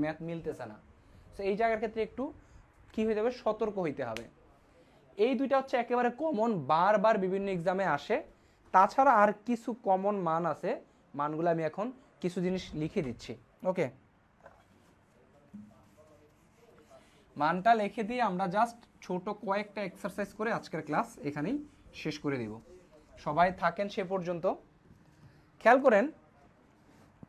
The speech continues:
আমি ধরেন, আহ, মান কি কি হইতে পারে, থ্রি, ফোর, ফাইভ, এই রিলেটেড অনেক মান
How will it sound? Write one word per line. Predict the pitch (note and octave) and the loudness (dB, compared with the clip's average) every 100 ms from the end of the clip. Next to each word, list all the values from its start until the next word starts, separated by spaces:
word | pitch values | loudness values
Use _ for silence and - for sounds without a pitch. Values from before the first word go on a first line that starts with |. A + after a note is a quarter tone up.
| _ _ - D#3+ | _ _ -4 0
আমি | G3+ G#3 | 2 6
ধরেন, | G#3 G#3 G#3 | 8 8 6
আহ, | - - - _ _ - _ _ - D3+ D3+ D3+ D3+ D3 C#3+ D3 | -4 -18 -20 _ _ -20 _ _ 0 6 8 8 8 4 2 4
মান | F3 G#3 | 4 4
কি | A3 | -2
কি | G#3+ | -2
হইতে | G#3+ G#3 G#3 | -2 2 2
পারে, | G#3+ D#4 - - _ _ | 2 -2 -10 -20 _ _
থ্রি, | - G3+ G#3+ G#3 | -6 -4 -4 -4
ফোর, | G3 F#3 F#3 | -6 -4 -2
ফাইভ, | D3 B2 A2+ - - - - - - _ _ - _ - - F#3 | 0 -2 -6 -14 -20 -20 -20 -20 -20 _ _ -20 _ -20 -4 0
এই | G#3+ A3 | 2 2
রিলেটেড | G#3 G#3+ G#3+ G#3+ - F3+ | 0 0 0 -4 -4 -2
অনেক | G3+ G3 | -2 -2
মান | F#3+ | 0